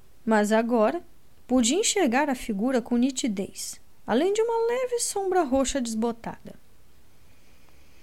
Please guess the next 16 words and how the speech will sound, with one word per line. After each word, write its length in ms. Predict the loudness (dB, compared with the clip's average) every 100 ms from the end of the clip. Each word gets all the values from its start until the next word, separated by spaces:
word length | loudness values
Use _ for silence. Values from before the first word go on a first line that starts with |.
| -20 -20 -20 -20 -20 -20 -20 -4
"Então, 640 | 2 4 4 0 -2 0 0 -4 -8 -12 -18 -18 -18 -18 -20 -10
você 560 | -6 -4 -4 -4 -2 0
voltou, 760 | 2 0 0 -4 -8 -8 -8 -10
não 240 | -4 0
é?" 200 | 0 0 -6 -18 -20 -20 -20 -20 -20 -20 -20 -18 -6
o 80 | 0
rapaz 500 | 2 2 2 2 2
murmurou. 640 | 2 2 0 -2 -8 -14 -18 -20 -20 -20 -20 -20 -20 -20 -20 -20 -20 -20 -20 -20 -20 -20 -20 -20 -20 -4
Ele 200 | 2 4
olhou 240 | 4 2 2
em 100 | 0
volta, 580 | 2 0 0 -2 -8 -8 -14 -8 -4
examinando 600 | 0 2 4 4 2 2
o 40 |
território 520 | -2 -4 -2 -2 -2
vizinho, 640 | -2 -2 0 0 0 0